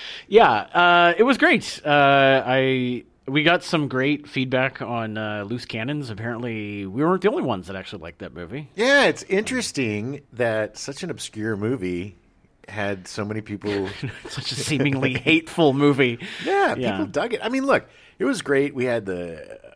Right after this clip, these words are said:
Speaker 2: my love, the seventies sci-fi goodness of
Speaker 1: Yeah.
Speaker 2: the Omega Man,
Speaker 1: Oh,
Speaker 2: and then
Speaker 1: Omega Man's so good.
Speaker 2: the seventies T V movie goodness of Kolchak.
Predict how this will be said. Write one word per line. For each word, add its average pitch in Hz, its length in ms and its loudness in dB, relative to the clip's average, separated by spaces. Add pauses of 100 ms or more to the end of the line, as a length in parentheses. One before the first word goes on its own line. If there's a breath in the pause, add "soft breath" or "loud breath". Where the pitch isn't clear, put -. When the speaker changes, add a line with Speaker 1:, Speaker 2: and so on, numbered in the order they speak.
(160)
Speaker 2:
my 110 240 -2
love, 117 320 2
the 92 60 -6
seventies 110 500 -4
sci-fi 113 440 -2
goodness 107 520 -2
of 87 120 0
Speaker 1:
Yeah. 95 160 -4
Speaker 2:
the 85 60 -2
Omega 92 300 -4
Man, 101 440 -2
Speaker 1:
Oh, 104 60 -2
Speaker 2:
and 85 80 -6
then 87 240 -6
Speaker 1:
Omega 104 260 -10
Man's 76 200 -18
so 78 180 -16
good. 87 260 -16
Speaker 2:
the - 80 -12
seventies 98 800 -6
T 110 280 -10
V 113 180 -4
movie 113 320 -2
goodness 117 420 -4
of - 100 -20
Kolchak. - 720 -6